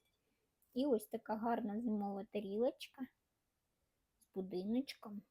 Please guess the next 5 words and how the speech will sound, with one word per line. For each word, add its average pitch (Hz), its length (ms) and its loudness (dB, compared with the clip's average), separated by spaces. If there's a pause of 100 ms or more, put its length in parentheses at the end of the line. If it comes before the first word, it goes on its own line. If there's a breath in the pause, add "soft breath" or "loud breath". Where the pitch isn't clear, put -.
(600)
Також - 340 -8
п'ятдесят 196 680 -4
гривень. 294 440 0 (600)
Це 226 160 -4
хайта. 196 560 -6